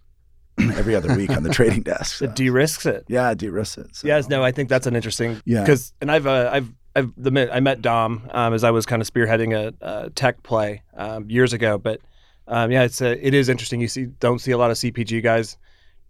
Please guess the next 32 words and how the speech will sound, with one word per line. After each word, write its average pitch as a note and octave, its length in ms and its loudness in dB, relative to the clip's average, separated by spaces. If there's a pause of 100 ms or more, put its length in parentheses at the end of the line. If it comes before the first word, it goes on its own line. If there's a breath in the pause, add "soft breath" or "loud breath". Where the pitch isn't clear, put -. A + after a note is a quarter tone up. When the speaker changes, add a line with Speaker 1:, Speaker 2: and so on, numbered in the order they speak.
(240)
Speaker 2:
looking D3 480 2
into B2 240 0
a A#2+ 40 2
lot B2 100 4
of A#2 80 -2
technology A#2 500 0
unless A2 200 -2
it's F#2+ 120 -18
very C3+ 240 2
consumer A#2 380 -2
facing G#2+ 480 0
and, G#2 240 -8
and A2 200 -6
sort A#2 220 2
of G#2+ 100 -4
serves A#2+ 360 2
a A2 60 -6
C A2+ 160 -4
P A2 140 -6
G G2+ 140 -6
purpose. G#2+ 480 -6 (400)
But, A2+ 200 2
um, G#2+ 240 -2
it's B2 180 -4
also, B2 480 2
you C3 120 -6
know, A#2 100 -2
to G#2+ 140 -4
us, B2 240 2
I G#2+ 60 2
think A2 240 -8
it's, - 260 -10